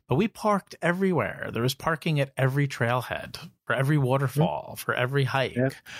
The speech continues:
Speaker 1: You know, there's,
Speaker 2: Yeah.
Speaker 1: there's so many places to go that are, um, you know, that are not crowded right now. So guys, thank you so much for another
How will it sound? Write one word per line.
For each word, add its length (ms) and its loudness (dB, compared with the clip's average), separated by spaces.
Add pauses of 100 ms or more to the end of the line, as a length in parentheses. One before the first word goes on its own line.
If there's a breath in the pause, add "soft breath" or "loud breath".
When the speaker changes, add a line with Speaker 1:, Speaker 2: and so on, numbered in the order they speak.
(180 loud breath)
Speaker 1:
You 80 0
know, 120 2
there's, 240 0
Speaker 2:
Yeah. 80 2
Speaker 1:
there's 140 -2
so 140 2
many 180 0
places 420 0
to 120 0
go 400 0
that 180 -2
are, 300 2
um, 460 0
you 100 2
know, 120 0
that 140 -4
are 80 0
not 220 0
crowded 400 -2
right 180 0
now. 220 -4
So 140 -2
guys, 240 2
thank 280 0
you 60 0
so 260 0
much 280 2
for 180 2
another 680 2